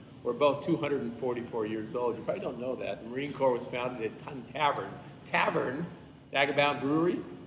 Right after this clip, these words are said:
Tavern, you know, you get the, you get the connection. Uh, there's a, it's a drinking group. And, uh, it was founded in seventeen seventy-five in, uh, the glorious Marine Corps history. And, uh, we're two hundred and forty-four years old this year, and, uh, one of us is looking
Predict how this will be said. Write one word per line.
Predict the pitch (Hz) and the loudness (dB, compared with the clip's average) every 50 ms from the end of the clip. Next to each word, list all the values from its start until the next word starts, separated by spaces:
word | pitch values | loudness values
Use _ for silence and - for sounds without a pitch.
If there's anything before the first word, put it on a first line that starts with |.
| - - | -10 -4
Tavern, | - 127 127 135 147 165 175 185 190 | 2 4 4 4 4 2 0 -2 -2
you | - 123 | -4 -2
know, | 131 135 151 | -2 -2 -2
you | 131 117 | -4 -4
get | 117 139 131 - | -4 -4 -2 -2
the, | 127 113 107 98 - - | -2 -2 -4 -4 -8 -8
you | 120 117 | -6 -4
get | 131 123 | -4 -4
the | 131 | -4
connection. | 131 - 120 117 113 110 - - 151 151 - - - - - - - - - - - | -6 -6 -6 -6 -6 -6 -8 -10 -12 -12 -14 -16 -18 -18 -18 -18 -18 -18 -18 -14 -8
Uh, | - 117 117 113 113 | -4 -2 0 0 0
there's | 113 120 117 117 | 0 -2 -4 -4
a, | 120 | -4
it's | 120 - - 143 | -4 -4 -4 -6
a | 139 | -6
drinking | 135 135 131 131 120 117 110 104 - | -4 -4 -4 -4 -4 -6 -8 -10 -6
group. | 107 110 117 117 - - - - - - - - - - | -6 -4 -4 -4 -6 -10 -16 -18 -20 -20 -20 -20 -14 -8
And, | - 120 120 120 120 117 117 | -4 -2 0 0 0 0 0
uh, | 120 | 0
it | 120 | 0
was | 117 | -2
founded | 117 - 139 135 135 135 135 127 | -2 -2 0 0 0 0 0 -2
in | 123 120 113 - | -4 -6 -8 -4
seventeen | - 139 131 131 120 - 131 131 120 | -2 0 0 0 -2 -4 -6 -6 -6
seventy-five | - - 131 120 117 110 107 107 - 113 110 107 110 113 113 117 117 107 104 | -4 -4 -4 -4 -4 -4 -8 -8 -6 -4 -2 0 0 2 0 0 0 -2 -4
in, | 104 104 104 104 101 101 | -4 -4 -4 -4 -6 -6
uh, | 104 101 101 92 | -6 -8 -6 -8
the | 110 | -8
glorious | 95 117 113 113 117 113 110 104 - - | -8 -4 -4 -2 0 0 -2 -2 -4 -6
Marine | 117 110 110 110 | -8 -8 -8 -8
Corps | - - 107 104 | -6 -6 -6 -6
history. | 104 127 127 127 - - - 123 120 120 117 120 - - - - - - - - - - - | -4 -4 -4 -6 -6 -8 -10 -8 -8 -6 -8 -8 -10 -14 -16 -16 -18 -18 -16 -18 -12 -8 -4
And, | 113 117 117 117 113 107 | -2 -2 0 -2 -2 -2
uh, | 120 117 113 | -2 0 0
we're | 113 110 | 0 -2
two | 110 - 147 | -2 -2 -2
hundred | 135 131 131 120 | 0 0 0 -2
and | 110 98 | -4 -2
forty-four | 127 127 120 113 - - 120 113 | -2 -2 -2 -2 -2 -2 -2 -2
years | 117 117 117 113 117 | 0 -2 -2 -2 -2
old | 117 117 120 117 113 | 0 0 0 0 0
this | 117 117 - - | -2 -6 -6 -6
year, | 123 117 117 117 113 113 110 110 110 | -2 0 0 2 2 2 2 0 0
and, | 113 107 104 104 104 104 101 104 107 | -2 -2 0 0 2 2 0 0 -2
uh, | 104 101 101 98 95 95 | -2 0 0 -2 -2 -4
one | 92 92 104 120 127 131 | -4 -4 -2 0 0 0
of | 123 | 0
us | 127 123 - - | 0 -2 -2 -4
is | - - | -4 -4
looking | 120 117 - - 87 | -4 -2 -2 -4 -6